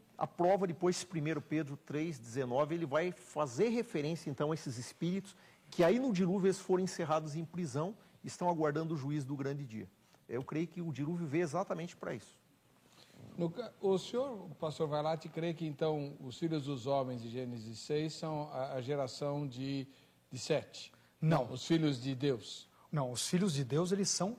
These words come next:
Speaker 3: anjos.
Speaker 2: Não, em Gênesis seis.
Speaker 3: Sim, os filhos de Deus
Speaker 2: Então,
Speaker 3: são
Speaker 2: qual foi
Speaker 3: anjos.
Speaker 2: o propósito do dilúvio?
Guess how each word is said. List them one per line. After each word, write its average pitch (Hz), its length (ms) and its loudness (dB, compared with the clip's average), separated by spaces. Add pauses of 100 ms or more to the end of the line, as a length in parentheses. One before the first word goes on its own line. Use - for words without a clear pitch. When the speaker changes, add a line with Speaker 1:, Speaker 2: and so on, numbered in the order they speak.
(120)
Speaker 3:
anjos. 135 640 0
Speaker 2:
Não, 175 220 0 (100)
em 143 60 -2
Gênesis 180 420 2
seis. - 560 -4
Speaker 3:
Sim, - 300 4
os 135 100 0
filhos 147 180 2
de 151 80 2
Deus 147 200 4
Speaker 2:
Então, 302 140 4
Speaker 3:
são 320 100 6
Speaker 2:
qual - 20 -6
foi 190 140 4
Speaker 3:
anjos. 220 120 4
Speaker 2:
o 196 40 2
propósito 180 400 2
do 147 200 0
dilúvio? 127 440 -2